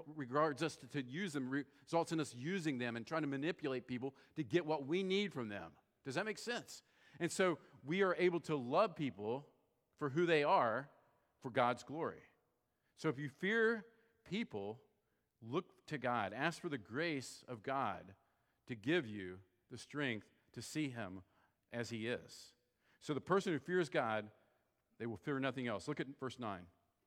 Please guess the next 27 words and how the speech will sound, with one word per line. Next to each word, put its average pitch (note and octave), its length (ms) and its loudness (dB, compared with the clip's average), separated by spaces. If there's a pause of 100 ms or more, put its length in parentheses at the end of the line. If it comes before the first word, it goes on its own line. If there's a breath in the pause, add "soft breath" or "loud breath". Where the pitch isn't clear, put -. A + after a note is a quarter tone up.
(720)
After C3+ 240 2
saying G#3 320 4
this, A#2+ 400 -2 (880)
he F#3 160 -2
remains F3 460 6
in F3+ 100 4
Galilee, A#2+ 600 4 (420 soft breath)
but C3+ 100 4
after F3 300 8
his D3+ 160 2
brothers E3+ 380 6
had C#3+ 100 0
gone D#3 200 6
up C#3 120 -6
to D#3 60 -6
the B2 60 -8
feast, F#3+ 480 0 (420 soft breath)
then E3 200 6
he G3 220 4
also G#3+ 340 8
went C3 200 2
up, A2+ 340 2 (300 soft breath)
not D#3 280 6
publicly, C#3 720 2 (200)
but B2+ 140 2
in D3+ 120 2
private. D3+ 580 0